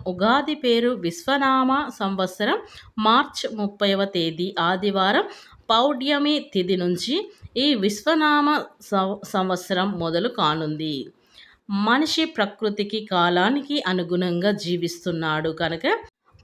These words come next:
ప్రకృతి నూతనంగా మారినప్పుడు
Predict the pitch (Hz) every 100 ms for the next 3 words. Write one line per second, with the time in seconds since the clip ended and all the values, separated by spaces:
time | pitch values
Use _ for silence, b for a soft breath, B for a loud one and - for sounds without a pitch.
0 | - 262 277 - 311 311 285 226 220 214
1 | 208 208 208 214 - 175 165 160 185 214
2 | 202 202 220 339